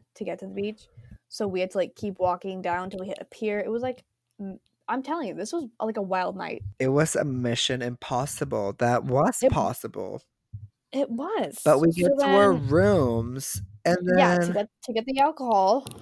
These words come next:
Speaker 2: and then he's like, "Oh, I think we're not gonna make it 'cause we're just gonna go sleep now." And we're like, "Nah,
Speaker 1: Like,
Speaker 2: ah!"
Speaker 1: I'm like, "No, no." Like, they couldn't get out of the resort, apparently.
Speaker 2: Yeah, so we're like, I'm like, "Georgia,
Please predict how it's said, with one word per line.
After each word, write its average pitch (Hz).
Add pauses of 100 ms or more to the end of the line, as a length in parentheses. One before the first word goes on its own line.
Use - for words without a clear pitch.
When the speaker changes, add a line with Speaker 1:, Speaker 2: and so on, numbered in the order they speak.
(140)
Speaker 2:
and 160
then 156
he's 170
like, 160 (100)
"Oh, 175
I 180
think 180
we're 180
not 170
gonna 165
make 156
it 143
'cause 143
we're 151
just 156
gonna 160
go 139
sleep 139
now." 120
And 180
we're 269
like, 233 (540)
"Nah, 254 (440)
Speaker 1:
Like, 349
Speaker 2:
ah!" 170 (680)
Speaker 1:
I'm 254
like, 262
"No, 262
no." 269
Like, 208
they 226
couldn't 233
get 208
out 185
of 160
the 131
resort, -
apparently. -
Speaker 2:
Yeah, 170
so 156
we're 156
like, 147
I'm 139
like, 135
"Georgia, 190